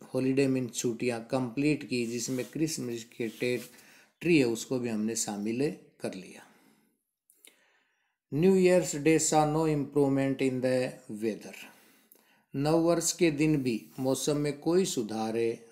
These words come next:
नहीं हुआ। New Year's Day saw no improvement in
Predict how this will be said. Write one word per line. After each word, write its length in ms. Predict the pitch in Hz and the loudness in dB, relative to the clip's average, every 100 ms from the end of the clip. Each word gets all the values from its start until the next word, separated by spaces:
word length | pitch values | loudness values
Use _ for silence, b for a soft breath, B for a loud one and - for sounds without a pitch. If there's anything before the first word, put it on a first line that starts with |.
| 123 | -8
नहीं 380 | 120 107 110 | -6 -6 -6
हुआ। 340 | 92 90 - - _ _ _ _ _ _ _ b b b b - | -10 -14 -18 -20 _ _ _ _ _ _ _ b b b b -6
New 180 | 139 160 | -2 -2
Year's 520 | 147 143 143 139 135 | 0 0 0 0 -6
Day 340 | 123 131 135 147 - | -2 2 2 0 -10
saw 340 | - - 135 135 139 | -8 -4 -2 0 0
no 60 | 151 | -2
improvement 760 | 156 135 127 131 127 127 131 117 | -2 -4 -2 -2 -2 -2 -4 -4
in 160 | 123 | -4